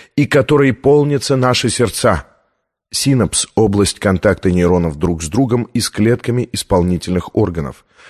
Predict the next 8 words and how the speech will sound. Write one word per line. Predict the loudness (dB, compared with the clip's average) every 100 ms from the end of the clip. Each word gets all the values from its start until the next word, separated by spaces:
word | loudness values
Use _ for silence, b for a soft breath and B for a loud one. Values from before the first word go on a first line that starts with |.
| b
Крупные | -2 0 0 0 2
нейроны | 2 2 2 0
головного | 2 2 2 2 2
мозга | 2 0 0 0
могут | 0 0 -4 -4
иметь | 0 0 -2
несколько | -4 -4 -4 -4 -4
тысяч | -4 -6 -4 -8